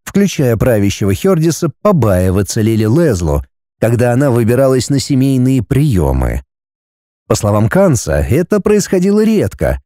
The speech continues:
но обычно являлось предметом потрясения для всего дома Танфоев. И если родственников она еще щадила, то вот количество прислуги после каждого визита сильно убавлялось.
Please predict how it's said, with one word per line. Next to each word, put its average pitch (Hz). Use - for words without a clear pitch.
но 117
обычно 214
являлось 202
предметом 160
потрясения 185
для 165
всего 160
дома 143
Танфоев. 78
И 90
если 120
родственников 123
она 123
еще 127
щадила, 101
то 151
вот 196
количество 196
прислуги 175
после 180
каждого 160
визита 151
сильно 127
убавлялось. 104